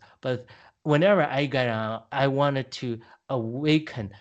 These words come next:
the American Christian audience. You have to.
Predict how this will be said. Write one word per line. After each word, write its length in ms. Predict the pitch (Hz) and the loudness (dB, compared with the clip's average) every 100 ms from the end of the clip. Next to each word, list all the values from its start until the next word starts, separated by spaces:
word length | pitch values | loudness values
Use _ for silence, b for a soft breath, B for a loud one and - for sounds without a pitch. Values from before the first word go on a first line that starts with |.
| _ 123 | _ -6
the 160 | 123 | -4
American 640 | 123 117 120 123 123 120 117 | -4 -4 -2 -2 -2 -6 -6
Christian 420 | - 143 - 113 | -4 -4 -2 0
audience. 500 | 113 120 110 92 - | 2 2 -2 -8 -12
You 240 | 127 131 127 | -4 -2 -2
have 560 | - 139 147 151 139 | -2 -2 0 0 -2
to. 340 | - - 110 | -8 -4 -4